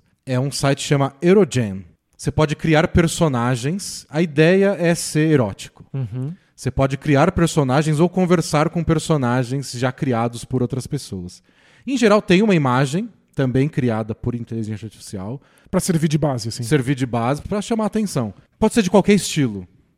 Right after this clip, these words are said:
Speaker 1: Tem muito no estilo de desenho japonês, tem muito que é realista, tem umas coisas meio fantásticas.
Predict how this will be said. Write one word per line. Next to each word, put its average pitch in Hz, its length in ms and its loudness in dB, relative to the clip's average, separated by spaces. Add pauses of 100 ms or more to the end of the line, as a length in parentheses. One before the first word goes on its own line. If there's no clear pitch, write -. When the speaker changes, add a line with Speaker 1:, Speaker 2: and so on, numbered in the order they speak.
Speaker 1:
Tem 143 160 2
muito 143 400 0
no 147 80 0
estilo 131 400 -2
de 113 160 -4
desenho 101 480 -4
japonês, 120 880 -4
tem 120 200 -4
muito 120 760 -2 (260)
que - 120 -4
é - 20 -4
realista, 123 840 -4
tem 131 120 -2
umas 127 240 -4
coisas 123 320 -4
meio 123 200 -2
fantásticas. 127 1080 -8